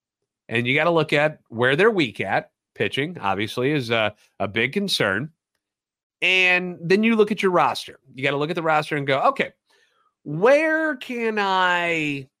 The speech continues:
subtract something where I've got some depth, some good depth, too? Where can I subtract something, trade it away to someone else? That way I can get where I'm weakest at, which is pitching,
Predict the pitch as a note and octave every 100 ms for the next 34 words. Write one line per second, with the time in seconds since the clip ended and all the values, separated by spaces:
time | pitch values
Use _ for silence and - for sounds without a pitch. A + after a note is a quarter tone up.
0 | _ - F3 D#3 - - E3+ F3 F3 -
1 | - D#3+ A#2+ - A#2 A#2+ B2 B2+ B2+ C3+
2 | - G#3 E3+ C#3+ F#2 - - _ _ _
3 | _ _ _ _ _ _ _ _ _ _
4 | _ _ _ - A3 F#3+ A3 D#3+ F#2+ -
5 | - - E3+ - - _ _ _ _ _
6 | _ _ _ _ _ _ _ A#2 D3 F#3
7 | F#3+ - E3 E3+ D3 - C3 G#2+ A#2+ A#2
8 | A#2 - F3+ G3+ A3 A3 G#3 D3 A#2+ G#2+
9 | A2 A2+ _ _ _ B2+ - G3 G#3+ F#3+
10 | D#3 C3+ A#2 G#2 G#2+ - D3+ D3 D3+ C#3
11 | C#3 B2 A#2+ F3 A3 C#3+ - _ _ _
12 | _ _ _ - A#2+ C3+ E3+ B3+ F#3+ -
13 | E2 F2+ G#2+ - - A3+ - A2+ A2+